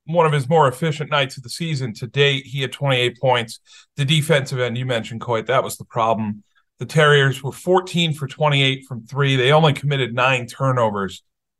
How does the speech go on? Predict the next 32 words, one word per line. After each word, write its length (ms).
Uh, 280
you're 120
not 180
gonna 160
win 140
many 200
games, 380
and 100
certainly 340
not 200
many 160
games 240
on 100
the 80
road 460
when, 260
when 160
the 120
opponent 440
does 240
that. 320
Um, 640
you 100
know, 120
and 100
you, 120
you 200
mentioned 500
the, 220
the, 240
the 80
bite 480